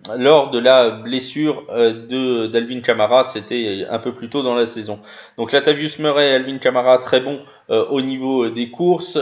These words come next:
Au niveau des réceptions, on a bien sûr Michael Thomas. Euh, au niveau, euh, du, euh, kicking, euh, Will Lutz est un kicker, euh, très performant et très sûr. Donc ça, c'est toujours des bonnes choses. Évidemment, Drew Brees est un quarterback, euh, qu'on ne présente plus.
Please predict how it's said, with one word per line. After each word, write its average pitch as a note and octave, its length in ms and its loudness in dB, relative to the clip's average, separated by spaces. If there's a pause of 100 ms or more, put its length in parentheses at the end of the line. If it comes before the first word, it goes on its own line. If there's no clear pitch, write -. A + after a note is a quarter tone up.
(120)
Au C#3 100 -2
niveau C#3 180 -4
des B2+ 120 -2
réceptions, B2+ 720 -4
on B2 140 -4
a A#2+ 80 0
bien A#2+ 180 -4
sûr A#2 220 -4
Michael G#2 400 -6
Thomas. D3 460 0 (400)
Euh, A2+ 380 2
au D#3+ 120 2
niveau, D3 680 0
euh, A2+ 380 2
du, B2+ 300 -4
euh, A2 160 -2
kicking, C#3 680 -6 (300)
euh, A2 100 2
Will B2+ 300 -2
Lutz B2+ 320 -2
est G2 120 -10
un G#2 60 -6
kicker, A2+ 420 -2
euh, G2 140 0
très - 340 -2
performant A#2+ 500 -4
et G#2+ 60 -6
très - 220 -2
sûr. F#3 400 -4 (440)
Donc A#2 200 -6
ça, C3 160 4
c'est G#2+ 240 -12
toujours A#2+ 320 -6
des G#2+ 80 -4
bonnes A2 180 -4
choses. C#3+ 240 -2
Évidemment, G#2+ 360 -2
Drew G#2+ 180 -6
Brees A2 240 -6
est F#2+ 160 -10
un G2 60 -8
quarterback, G#2 500 -2 (440)
euh, G#2 120 -4
qu'on A#2 180 -8
ne A#2 80 -8
présente A#2+ 520 -4
plus. F3+ 400 -8